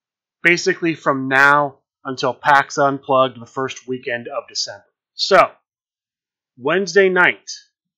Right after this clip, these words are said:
the remaining limited competitors,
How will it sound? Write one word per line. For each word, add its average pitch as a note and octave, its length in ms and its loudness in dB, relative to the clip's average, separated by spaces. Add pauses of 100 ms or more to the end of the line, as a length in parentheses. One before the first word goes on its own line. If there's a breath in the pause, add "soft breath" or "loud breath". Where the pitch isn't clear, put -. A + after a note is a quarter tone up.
(400)
the C#3+ 180 -2
remaining D#3+ 800 -2 (500)
limited D3+ 600 -2 (240)
competitors, C3+ 960 0